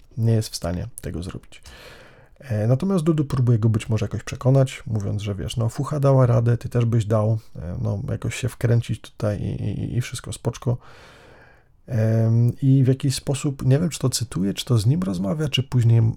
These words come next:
tylko w myślach sobie to, to robi. Jest kolejne znowu porównanie naszego Kevina. E, myślę, że jest tu trochę jakby takich historii związanych z nim, po to, aby lepiej nam przedstawić tą postać.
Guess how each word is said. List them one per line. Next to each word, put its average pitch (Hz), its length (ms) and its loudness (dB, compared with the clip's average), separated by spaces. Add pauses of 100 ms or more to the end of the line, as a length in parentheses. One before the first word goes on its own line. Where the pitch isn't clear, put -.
(120)
tylko 123 260 2
w 98 80 2
myślach 117 380 4
sobie 110 280 0
to, 117 320 0 (220)
to 120 100 -2
robi. 127 220 4
Jest 110 140 0
kolejne 170 420 2
znowu 139 280 2
porównanie 123 500 4
naszego 120 340 2
Kevina. 120 440 4 (580)
E, 110 120 -4
myślę, 117 300 4
że 113 60 6
jest 113 120 2
tu 120 100 2
trochę 113 340 4
jakby 107 340 4 (100)
takich - 240 -6
historii 117 500 4
związanych 110 520 8
z 104 80 4
nim, 139 220 8
po 120 120 6
to, 123 120 2
aby 110 140 4
lepiej 113 320 6
nam 117 180 0
przedstawić - 520 -4
tą 113 140 -6
postać. - 400 -6